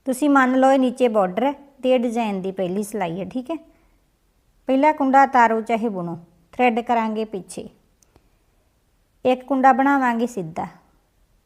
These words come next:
ਥਰੈਡ ਅੱਗੇ, ਦੂਸਰਾ ਕੁੰਡਾ ਵੀ ਸਿੱਧਾ, ਥਰੈਡ ਅੱਗੇ, ਤੀਸਰਾ ਕੁੰਡਾ ਵੀ ਸਿੱਧਾ। ਤਿੰਨ ਕੁੰਡਿਆਂ ਤੋਂ ਪੰਜ ਕੁੰਡੇ ਬਣ ਗਏ।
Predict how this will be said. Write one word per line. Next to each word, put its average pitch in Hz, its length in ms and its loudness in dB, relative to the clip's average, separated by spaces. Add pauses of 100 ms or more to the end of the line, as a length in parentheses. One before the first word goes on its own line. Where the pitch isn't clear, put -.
(440)
ਥਰੈਡ 247 380 2
ਅੱਗੇ, 262 260 0 (560)
ਦੂਸਰਾ 220 380 0
ਕੁੰਡਾ 185 360 -4
ਵੀ 185 120 -6
ਸਿੱਧਾ, 180 380 -12 (960)
ਥਰੈਡ 247 360 0
ਅੱਗੇ, 247 280 0 (720)
ਤੀਸਰਾ 277 420 2
ਕੁੰਡਾ 196 360 -2
ਵੀ 233 300 -8
ਸਿੱਧਾ। 170 400 -14 (600)
ਤਿੰਨ 277 280 2
ਕੁੰਡਿਆਂ 247 400 0
ਤੋਂ 240 160 -2
ਪੰਜ 220 320 -2
ਕੁੰਡੇ 208 320 -4
ਬਣ 185 240 -4
ਗਏ। 170 180 -10